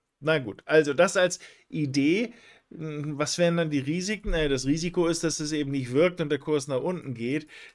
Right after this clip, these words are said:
Der Vorteil ist, das Risiko ist dann relativ übersichtlich gegenüber einer möglichen Gewinnchance.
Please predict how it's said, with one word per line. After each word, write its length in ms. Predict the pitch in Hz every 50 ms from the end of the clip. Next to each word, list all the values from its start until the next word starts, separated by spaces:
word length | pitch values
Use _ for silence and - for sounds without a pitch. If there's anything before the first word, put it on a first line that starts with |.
| _ -
Der 80 | 123
Vorteil 460 | - - 131 131 156 - 185 170 147 131
ist, 300 | 143 170 165 - - _ _ _ _ _
das 220 | - 120 113 - 127
Risiko 440 | 131 143 139 151 147 151 151 139 120
ist 240 | 110 120 - -
dann 180 | 120 117 123 123
relativ 640 | 110 113 110 117 135 143 135 - 151 147 131 135
übersichtlich 800 | - - 156 147 156 156 139 131 147 156 151 - - 151 139 139
gegenüber 540 | - 139 131 131 135 131 131 135 135 127 -
einer 200 | - 117 120 117
möglichen 540 | 117 117 127 147 143 - 135 - - 131 120
Gewinnchance. 760 | 113 107 113 123 131 131 - - 98 87 - - - -